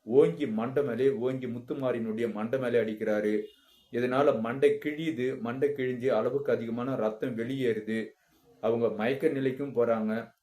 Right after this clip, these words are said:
So, இதற்கிடையே தான் அந்த அலறல் சத்தம் கேட்டு அக்கம் பக்கத்தில் இருக்கக்கூடிய நபர்கள் எல்லாரும் வீட்டுக்குள்ள ஓடியார,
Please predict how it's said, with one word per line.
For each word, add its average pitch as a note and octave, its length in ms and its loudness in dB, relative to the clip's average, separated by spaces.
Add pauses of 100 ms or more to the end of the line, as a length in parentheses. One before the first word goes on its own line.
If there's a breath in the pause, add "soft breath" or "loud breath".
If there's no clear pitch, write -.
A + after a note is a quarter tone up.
(260)
So, C3+ 220 2
இதற்கிடையே C#3+ 600 4
தான் D3+ 120 2
அந்த B2 280 2
அலறல் C#3+ 400 4
சத்தம் A#2 360 -6
கேட்டு C3 520 0
அக்கம் A#2+ 320 -6
பக்கத்தில் C#3 380 0
இருக்கக்கூடிய B2 340 -2
நபர்கள் A#2 400 0
எல்லாரும் A#2 440 2
வீட்டுக்குள்ள B2+ 360 -2
ஓடியார, A2 600 4